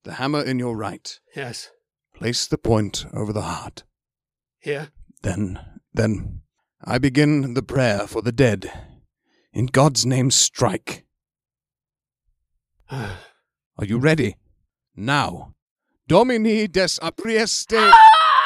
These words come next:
Speaker 2: On the morning of July eleventh,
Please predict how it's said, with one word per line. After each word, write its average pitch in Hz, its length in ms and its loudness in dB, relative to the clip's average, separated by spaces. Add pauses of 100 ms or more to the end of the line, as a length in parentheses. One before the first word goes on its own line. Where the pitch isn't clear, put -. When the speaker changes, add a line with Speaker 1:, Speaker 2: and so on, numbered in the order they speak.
(3250)
Speaker 2:
On 123 120 -6
the 123 40 -2
morning 131 300 0
of 117 80 -2
July 123 340 0
eleventh, 113 520 -4